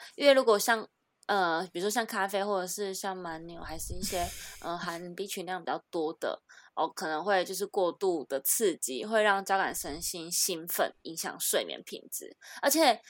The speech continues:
Speaker 1: 像有时候比较敏感的人，比如说像老人或孕妇，还是小孩子，建议也不要咖啡过量，或者是，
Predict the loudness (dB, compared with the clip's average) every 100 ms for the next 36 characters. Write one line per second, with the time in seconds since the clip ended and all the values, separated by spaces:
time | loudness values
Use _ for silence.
0 | -4 4 4 6 2 4 4 4 2 0
1 | -2 -6 0 0 0 -2 -4 -6 -6 -6
2 | -4 -4 -4 -2 -2 -2 -8 -6 -4 0
3 | -2 -2 -8 -4 -4 -4 -6 -4 0 2
4 | 4 2 -2 -6 -6 -6 -8 _ -20 _
5 | -2 4 4 4 4 4 4 0 0 0
6 | -2 0 -4 -2 -2 0 -2 -4 -6 -6
7 | -4 0 0 0 -4